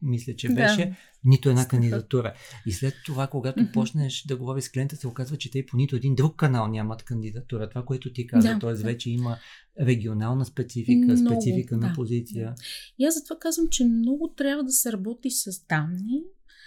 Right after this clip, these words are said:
Speaker 2: а, и да се вижда какво се случва на място, а, и да се вижда наистина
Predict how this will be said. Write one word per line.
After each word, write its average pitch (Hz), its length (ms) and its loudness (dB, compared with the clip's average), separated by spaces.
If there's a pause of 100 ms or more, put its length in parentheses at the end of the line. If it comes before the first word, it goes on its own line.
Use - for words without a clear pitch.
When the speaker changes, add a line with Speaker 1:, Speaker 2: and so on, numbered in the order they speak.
(220)
Speaker 2:
а, 220 640 -6
и 247 140 -4
да 233 100 -10
се - 260 -2
вижда 330 400 2
какво - 300 -6
се - 240 0
случва 220 500 -2
на 180 80 2
място, 175 840 -4 (480)
а, 214 520 -8
и 269 140 4
да 269 80 -2
се - 180 4
вижда 285 320 2
наистина 262 520 0